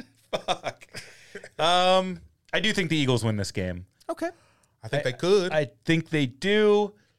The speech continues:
Speaker 1: I think, um, it just, the roster's more talented. I think the, the defense is an atrocity. It's the worst I've witnessed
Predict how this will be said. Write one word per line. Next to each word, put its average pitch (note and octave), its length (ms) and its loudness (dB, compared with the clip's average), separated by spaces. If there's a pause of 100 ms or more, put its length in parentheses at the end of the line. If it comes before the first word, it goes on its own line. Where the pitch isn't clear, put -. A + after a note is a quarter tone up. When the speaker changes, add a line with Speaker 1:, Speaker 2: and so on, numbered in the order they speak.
(240)
Speaker 1:
I B2 160 -2
think, C3 500 -8
um, A#2 560 -2 (400)
it C3+ 140 -12
just, - 420 -4 (100)
the B2+ 80 -8
roster's B2+ 440 0
more B2+ 120 2
talented. B2 400 -2
I B2 80 4
think D3 180 -2
the, G#2 120 -8 (120)
the G#2+ 80 -12
defense C3 460 -4
is G#2+ 200 -4
an G#2+ 140 -10
atrocity. A#2 680 -4 (240)
It's - 200 -16 (100)
the A#2+ 80 -10
worst A#2+ 360 0
I've A2 160 -2
witnessed A#2+ 560 -2